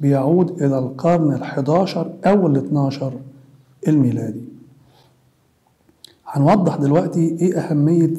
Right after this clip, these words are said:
النصين اللي إحنا لقيناهم في هذه الوثيقة.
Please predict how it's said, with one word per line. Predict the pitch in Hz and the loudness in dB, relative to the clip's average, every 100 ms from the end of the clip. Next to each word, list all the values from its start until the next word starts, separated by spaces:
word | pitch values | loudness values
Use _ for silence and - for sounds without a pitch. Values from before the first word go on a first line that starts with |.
| - | -2
النصين | 135 139 131 - - 185 175 160 - - - - - - - | 2 2 0 -2 2 4 4 0 -4 -12 -16 -18 -20 -10 -2
اللي | 139 160 | 2 2
إحنا | 160 156 147 147 147 147 | 0 0 0 0 -4 -4
لقيناهم | 139 131 139 156 147 147 147 - | -2 0 2 2 0 -2 -2 -2
في | 151 | -2
هذه | 135 151 143 147 127 | -2 -4 -2 -2 -2
الوثيقة. | 127 120 117 120 117 - | -2 -4 -6 -12 -12 -16